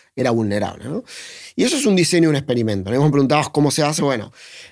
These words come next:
la implementación de eso es súper compleja, porque esto era, esto fue en todo el país, o casi todo el país, excepto Lima. Digamos, Lima y Callao, que es una zona más urbana, pero en todo Perú rural. Eh, y, y es, la implementación es muy desafiante, ¿no? Porque ahí hay muchas cosas que pueden arruinarte el experimento. Por empezar,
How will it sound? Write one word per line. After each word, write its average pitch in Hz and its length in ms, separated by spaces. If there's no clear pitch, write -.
la 131 160
implementación 131 840
de 180 80
eso 185 420
es 135 100
súper 139 280
compleja, 117 580
porque 123 400
esto 143 200
era, 160 100
esto 151 160
fue 147 100
en 139 40
todo 143 100
el 123 60
país, 104 440
o 117 160
casi 139 220
todo 131 100
el 120 80
país, 92 220
excepto 120 480
Lima. 98 400
Digamos, 101 200
Lima 113 140
y 113 60
Callao, 113 400
que 107 60
es - 180
una 101 240
zona 110 180
más 113 180
urbana, 196 320
pero 117 220
en 107 140
todo 147 200
Perú 127 220
rural. 113 360
Eh, 131 300
y, 143 180
y 135 380
es, 139 240
la - 80
implementación 123 520
es 165 60
muy 151 140
desafiante, 113 560
¿no? 117 140
Porque 113 340
ahí 123 160
hay 160 100
muchas 156 300
cosas 147 240
que 120 140
pueden 131 220
arruinarte 113 520
el 101 60
experimento. 98 560
Por 95 100
empezar, 170 540